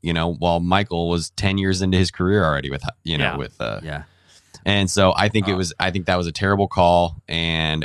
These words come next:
Speaker 1: when, you know, the, that's his line in the sand, "Quit,"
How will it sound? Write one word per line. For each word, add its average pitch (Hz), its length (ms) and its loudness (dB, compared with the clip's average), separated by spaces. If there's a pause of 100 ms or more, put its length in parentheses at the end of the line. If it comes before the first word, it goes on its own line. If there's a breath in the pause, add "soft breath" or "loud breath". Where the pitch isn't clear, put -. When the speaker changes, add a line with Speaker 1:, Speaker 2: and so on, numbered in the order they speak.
Speaker 1:
when, 80 440 -4 (100)
you 82 160 -6
know, 78 240 -4
the, - 200 -6
that's 82 260 -6
his 80 160 -8
line 78 260 -2
in 78 80 -8
the 76 80 -8
sand, 78 420 -6
"Quit," 80 380 -6